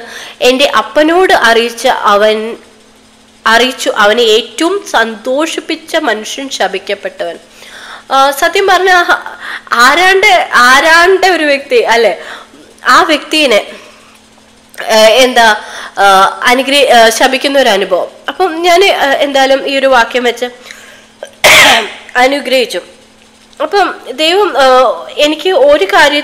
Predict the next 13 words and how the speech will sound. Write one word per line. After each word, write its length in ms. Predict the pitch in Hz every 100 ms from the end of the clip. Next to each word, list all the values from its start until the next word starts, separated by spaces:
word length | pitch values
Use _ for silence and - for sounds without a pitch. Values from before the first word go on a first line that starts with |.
| -
മനസ്സിലാക്കി 500 | 277 247 247 269 254
തന്നത്, 520 | 247 240 233 240 269 262 - - _ _ _ _ _ _ - -
ഒന്നിങ്ങനെ 520 | 269 294 302 277 277
നമ്മൾ 300 | 269 247 262
പറയും, 220 | 226 190 180 - - - -
ആ 80 | 214
മോ-, 320 | 214 196 185
ആ, 120 | 214
നമ്മുടെ 380 | 208 214 233 247 240
culture 340 | 220 202 - 233
വെച്ചിട്ട്, 340 | 185 185 - -
"ആ 140 | 208
മോനാണ്, 540 | 190 190 202 226 175